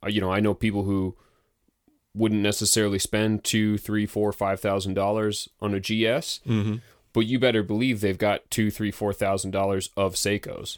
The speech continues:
Speaker 2: Yeah, right. That's
Speaker 1: They just
Speaker 2: true.
Speaker 1: have a bunch.
Speaker 2: Yeah.
Speaker 1: I love that. I, lo-, I love that. You know, I really, it, it's interesting that a brand that, you know, exists in display cases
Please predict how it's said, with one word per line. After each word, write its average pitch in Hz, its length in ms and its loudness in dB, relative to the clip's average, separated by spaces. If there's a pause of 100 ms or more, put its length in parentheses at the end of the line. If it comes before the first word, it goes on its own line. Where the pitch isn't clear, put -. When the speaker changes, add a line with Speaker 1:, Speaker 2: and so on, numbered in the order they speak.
(140)
Speaker 2:
Yeah, 127 240 6 (160)
right. 113 360 -2 (140)
That's 120 120 2
Speaker 1:
They 123 60 6
just 135 160 4
Speaker 2:
true. 135 60 6
Speaker 1:
have 127 80 2
a 110 80 4
bunch. 135 460 -2 (300)
Speaker 2:
Yeah. 117 240 4 (220)
Speaker 1:
I 120 100 0
love 147 260 4
that. 107 180 4
I, 104 40 4
lo-, 104 140 0
I 110 120 0
love 131 240 2
that. 143 220 -4
You 110 180 -4
know, 110 60 2
I 107 40 0
really, 127 360 -2 (720)
it, 113 160 -2
it's - 200 -6
interesting 147 400 0
that 120 120 0
a - 20 0
brand 113 420 -2
that, 104 200 -4
you 113 120 -6
know, 98 220 -2 (880)
exists 107 640 -2 (100)
in 107 540 0 (580)
display 113 420 0
cases 101 500 -2